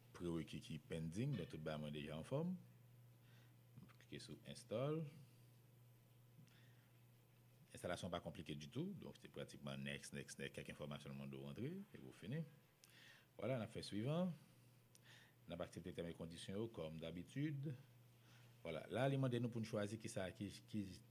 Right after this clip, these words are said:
déploiement nous voulons. Est-ce que nous voulons installer et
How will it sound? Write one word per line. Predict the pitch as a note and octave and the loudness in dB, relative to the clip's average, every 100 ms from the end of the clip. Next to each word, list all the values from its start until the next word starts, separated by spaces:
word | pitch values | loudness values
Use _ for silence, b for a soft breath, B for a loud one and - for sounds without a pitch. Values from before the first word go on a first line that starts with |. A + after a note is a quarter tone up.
| - - - - - | -20 -20 -20 -20 -14
déploiement | D2+ F#2+ G2 G2 F#2 G#2+ | -2 2 4 6 6 6
nous | F#2 | 4
voulons. | D2+ D2+ C#2+ | 0 -2 -2
Est-ce | D#2 - | -2 2
que | |
nous | G#2 G#2+ | 4 4
voulons | G2+ G2+ - | 4 2 2
installer | F#2+ - F#2+ F#2 F#2 F#2 | -4 0 2 2 2 -2
et | E2+ F2+ | -2 -6